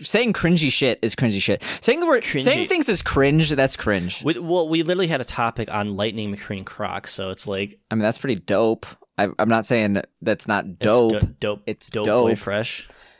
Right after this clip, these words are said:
Speaker 1: It's dope. I mean, like, wanna know what's dope?
Speaker 2: Uh, f-, fucking no.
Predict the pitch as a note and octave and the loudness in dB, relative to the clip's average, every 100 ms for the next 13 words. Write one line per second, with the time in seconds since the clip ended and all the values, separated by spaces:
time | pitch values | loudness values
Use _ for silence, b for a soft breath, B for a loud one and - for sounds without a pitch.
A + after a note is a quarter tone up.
0 | b _ - A#2+ A2+ - C#3 C#3 B2 A#2+ | b _ -6 0 2 4 4 4 4 2
1 | C3+ B2 C3+ C3+ - - B B B B | 2 0 2 2 0 -10 B B B B
2 | B B B - _ _ _ - - A2 | B B B -20 _ _ _ -20 -18 -20
3 | - - - - - - G2 G#2+ G2+ G2 | -20 -20 -20 -20 -14 -8 -6 -4 -4 -6
4 | G2 G2 D#2+ - - _ _ G2 G2 G2 | -10 -12 -16 -20 -20 _ _ -12 -10 -8
5 | A#2+ | -8